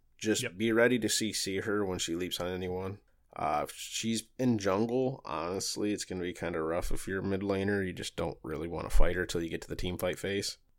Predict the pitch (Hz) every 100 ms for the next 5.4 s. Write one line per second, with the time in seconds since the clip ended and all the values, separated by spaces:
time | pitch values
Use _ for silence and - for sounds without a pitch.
0 | - 139 139 - 147 131 135 123 120 117
1 | 110 110 107 101 101 95 - - - _
2 | - 95 85 95 - - 104 98 - -
3 | 98 101 98 92 95 95 95 - _ _
4 | - 110 - 107 92 95 - - - 87
5 | 87 - 92